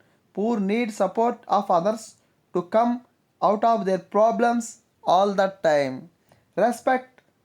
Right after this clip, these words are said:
the elders, maybe of Ashoka's time or today. Elders are, uh, to be respected. Never criticize other religions.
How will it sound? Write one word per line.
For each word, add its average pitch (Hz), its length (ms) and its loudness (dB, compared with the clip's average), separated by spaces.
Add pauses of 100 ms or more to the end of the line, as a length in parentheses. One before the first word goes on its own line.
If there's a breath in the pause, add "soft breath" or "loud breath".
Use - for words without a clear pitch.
(100)
the 151 280 -2
elders, 196 560 0 (120)
maybe 202 640 -4 (240)
of 156 180 -2
Ashoka's 202 680 0
time 233 340 0 (300)
or 196 120 0
today. 160 460 -4 (220)
Elders 226 440 0
are, 180 160 2
uh, 170 220 0 (440)
to 254 180 0
be 240 160 0
respected. 160 640 -4 (680)
Never 240 520 0
criticize 226 580 -2
other 180 280 2
religions. 170 720 -2